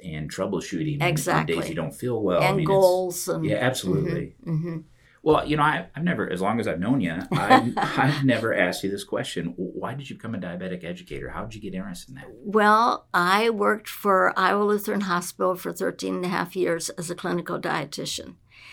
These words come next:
Speaker 2: And there were three different times when the nurses said, "You need to go in to see this patient, but they're gonna throw you out of the room because they're so angry."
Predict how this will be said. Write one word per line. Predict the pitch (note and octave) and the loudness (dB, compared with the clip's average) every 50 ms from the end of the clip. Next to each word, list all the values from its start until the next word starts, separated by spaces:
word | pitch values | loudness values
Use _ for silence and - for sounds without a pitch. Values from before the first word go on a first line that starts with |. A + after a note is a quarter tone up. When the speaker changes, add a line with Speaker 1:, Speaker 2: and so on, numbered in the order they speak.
| - - - - - - | -20 -20 -20 -20 -8 -2
Speaker 2:
And | - G3+ G#3 G#3 | 0 2 4 6
there | G#3 | 6
were | G#3 G3 | 6 4
three | F#3+ - - A3+ B3 B3+ | 4 0 0 0 2 2
different | B3+ B3 A3+ A3 - A3 G#3 G3+ | 4 2 2 2 0 -2 -4 -4
times | - - G3+ F#3 F#3 F#3 F#3 F3 - G#3 | -4 -4 -4 -2 -2 -2 -4 -4 -4 -4
when | F#3 F3 F3 | -2 -2 -2
the | E3 E3+ | -2 -2
nurses | F3 F#3 F3+ F3 - - F#3+ F3+ | -2 -2 -2 -4 -4 -6 -6 -6
said, | - - G3+ F3+ F3+ F3 - - - | -4 -2 0 0 -2 -2 -6 -10 -12
"You | - F#3+ G3 G3 G3+ | -8 -4 -2 0 2
need | G3+ G#3 G3+ - | 2 0 0 -2
to | - | -4
go | - F#3+ F#3+ | -2 -2 0
in | F#3 F#3 F3+ | 0 -2 -6
to | F#3 F#3+ | -6 -6
see | - - - F3+ | -4 -2 0 0
this | F3 F3+ D#3+ D3+ - | 0 -2 -4 -6 -4
patient, | - - A3+ A#3 A3+ - - A#3+ A3+ A3 - - - | -2 -2 0 0 0 -2 -2 -4 -4 -4 -6 -6 -4
but | F#3 G3 F#3 F#3+ | -2 -2 0 0
they're | F#3+ F#3+ | 0 0
gonna | F#3 F#3+ F3+ F3+ | 2 2 0 0
throw | F#3 G3+ F#3 F#3 | 0 -2 0 0
you | F3+ F3 E3 | 2 2 2
out | E3 E3 E3+ | 2 2 0
of | E3 D#3 | 0 -2
the | E3+ | -2
room | F3 F3+ D#3+ C#3+ D3 | -2 -2 -2 -2 -4
because | E3 D#3 - E3 D#3 - | -4 -4 -4 -4 -2 -2
they're | E3 D#3+ | -4 -4
so | D3 - D#3+ D#3+ D#3 | -4 -2 -2 -2 -2
angry." | B2+ D3 D3 C#3+ - - - - - | -2 -4 -6 -6 -8 -12 -16 -20 -20